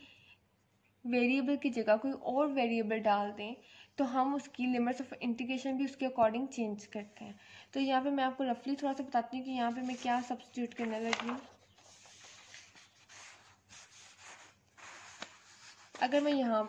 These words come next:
पे put करूँ u is equal to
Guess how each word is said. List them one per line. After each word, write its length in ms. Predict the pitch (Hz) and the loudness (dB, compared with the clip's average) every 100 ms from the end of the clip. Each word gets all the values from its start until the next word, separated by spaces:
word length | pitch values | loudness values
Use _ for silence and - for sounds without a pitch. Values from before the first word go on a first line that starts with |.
| 226 | -2
पे 180 | 220 240 - - _ - - - - - _ _ - - - _ _ - | -6 -8 -12 -20 _ -20 -20 -20 -20 -20 _ _ -20 -20 -20 _ _ -6
put 160 | 262 - | -6 -2
करूँ 460 | 247 226 226 233 247 - - - - - - 247 | -4 -2 -4 -6 -10 -18 -20 -20 -20 -20 -10 -2
u 240 | 254 262 | 0 2
is 160 | 277 240 | 2 2
equal 340 | 233 226 233 214 | -4 0 0 0
to 100 | 233 | -2